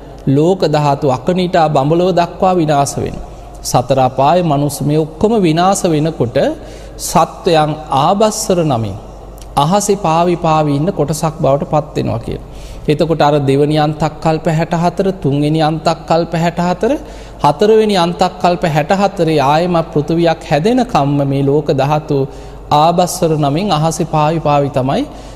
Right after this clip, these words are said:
මේ විශ්වයේ සත්වයන් ගත කරන්නේ. එතකොට ආයෙමත් අර තුන්වෙනි අන්තක්කල්ප හැට හතර මේක හැදෙනකොට ඉස්සල්ලාම හැදෙන පෘථිවිය කිරිවල යොදේ වගේ කියන. ඔබ අහලා ඇති.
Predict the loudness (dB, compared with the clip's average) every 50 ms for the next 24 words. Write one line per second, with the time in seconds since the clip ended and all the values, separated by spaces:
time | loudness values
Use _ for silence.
0 | -16 -10 -4 -2 0 2 2 2 0 0 -2 -2 0 0 0 0 0 0 -2 -2
1 | -2 -4 0 2 2 2 0 -2 -8 -10 -10 -2 0 0 2 0 0 0 0 0
2 | 0 -2 -4 -8 -14 -16 -16 -18 -18 -18 -18 -18 -16 -16 -16 -16 -16 -16 -16 -16
3 | -16 -16 -16 -4 -2 0 2 2 2 2 2 2 2 2 2 0 0 0 2 2
4 | 4 4 2 2 2 2 0 0 0 0 0 0 0 0 0 0 2 2 2 2
5 | 2 2 2 0 0 0 -2 -2 -2 0 0 0 0 0 -2 -2 0 0 0 0
6 | 0 0 0 0 0 0 0 0 0 0 0 -2 -2 0 2 2 2 2 2 2
7 | 2 0 0 0 -2 0 0 -2 -2 -2 -6 -10 -16 -16 -18 -18 -8 -2 -2 -2
8 | 0 0 0 2 2 4 4 4 4 4 4 2 2 0 0 0 0 0 0 0
9 | 0 -2 -2 -2 -2 0 2 0 2 2 2 0 -2 -4 -2 -2 0 2 2 2
10 | 2 2 2 2 2 0 2 2 2 2 2 2 0 0 -2 -4 -4 -6 -8 -10
11 | -10 -10 -12 -14 -16 -16 -18 -18 -18 -18 -18 -18 -18 -18 -18 -18 -8 -4 -2 0
12 | 2 2 2 2 0 2 0 0 -2 -4 -8